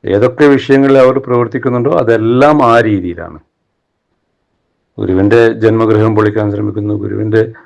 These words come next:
പർണശാല തകർത്ത് കളഞ്ഞു, ഗുരുവിൻ്റെ ആശ്രമത്തിനകത്തേക്ക് കയറി പോകാനുള്ള വഴി അടച്ചു,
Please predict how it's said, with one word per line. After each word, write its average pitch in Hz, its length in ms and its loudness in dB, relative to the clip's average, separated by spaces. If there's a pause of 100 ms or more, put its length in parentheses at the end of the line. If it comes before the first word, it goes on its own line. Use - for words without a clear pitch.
(160)
പർണശാല 113 580 2
തകർത്ത് 104 420 -4
കളഞ്ഞു, 101 340 -2
ഗുരുവിൻ്റെ 104 440 -2
ആശ്രമത്തിനകത്തേക്ക് 117 1080 -2
കയറി 113 340 0
പോകാനുള്ള 120 520 -2
വഴി 107 340 2
അടച്ചു, 104 440 -2